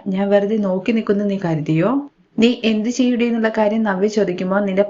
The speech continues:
പല്ലടിച്ച് ഞാൻ താഴെ ഇടുന്നു പറയണേ. നയനയുടെ ഈ സംസാരമൊക്കെ കേട്ടിട്ട് എല്ലാവരും ഒരു ഷോക്കായി നിന്ന പോലെയാണ് കേട്ടോ കേട്ടോണ്ടിരിക്കുന്നത്. തുടർന്ന് നയന പറയുന്നുണ്ട്, "ഇങ്ങോട്ട് നോക്ക്, മര്യാദയ്ക്ക് ഇവിടെയുള്ള ആൾക്കാരോടൊക്കെ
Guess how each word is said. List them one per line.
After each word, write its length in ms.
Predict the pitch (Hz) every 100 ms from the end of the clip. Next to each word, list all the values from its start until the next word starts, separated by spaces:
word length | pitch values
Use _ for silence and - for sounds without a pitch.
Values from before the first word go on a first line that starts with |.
| 202
പല്ലടിച്ച് 520 | 185 185 220 226 226
ഞാൻ 120 | 226
താഴെ 320 | 220 180 185 196
ഇടുന്നു 240 | 190 190
പറയണേ. 640 | 190 165 165 160 202 277 - -
നയനയുടെ 480 | 196 185 180 190 214
ഈ 100 | 214
സംസാരമൊക്കെ 600 | 226 208 208 208 214 226
കേട്ടിട്ട് 580 | 220 196 196 196 220 -
എല്ലാവരും 760 | 185 180 214 220 202 208 226
ഒരു 160 | 196 202
ഷോക്കായി 720 | 202 196 175 180 190 220 208
നിന്ന 360 | 202 190 190 196
പോലെയാണ് 360 | 202 196 190
കേട്ടോ 180 | 185 175
കേട്ടോണ്ടിരിക്കുന്നത്. 960 | 175 160 160 180 185 170 180 170 165 208 269 - _ -
തുടർന്ന് 380 | 208 196 190 214
നയന 240 | 202 196
പറയുന്നുണ്ട്, 680 | 214 208 196 185 175 180 240 285 _ _ _
"ഇങ്ങോട്ട് 380 | 190 202 202 214
നോക്ക്, 500 | 202 185 196 233 311 - 185
മര്യാദയ്ക്ക് 640 | 190 185 202 208 214 220
ഇവിടെയുള്ള 400 | 214 196 208 208
ആൾക്കാരോടൊക്കെ 800 | 196 190 202 208 196 190 196 226